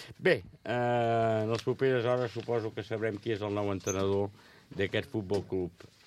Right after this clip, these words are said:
Vilafranca. Si fem una pausa, doncs, ràpidament anem a la primera catalana, a veure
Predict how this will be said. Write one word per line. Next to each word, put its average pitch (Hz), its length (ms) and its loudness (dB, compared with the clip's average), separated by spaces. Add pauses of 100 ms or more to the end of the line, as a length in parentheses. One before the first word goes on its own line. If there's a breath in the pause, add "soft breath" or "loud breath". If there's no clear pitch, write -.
(180)
Vilafranca. 87 640 -8 (360 loud breath)
Si 135 880 4
fem 151 240 2
una 151 160 2
pausa, 170 320 2
doncs, 170 240 2
ràpidament 156 560 2
anem 165 380 4 (420 loud breath)
a 135 80 4
la 143 160 4
primera 156 480 2
catalana, 165 880 4
a 123 160 -2
veure 131 360 6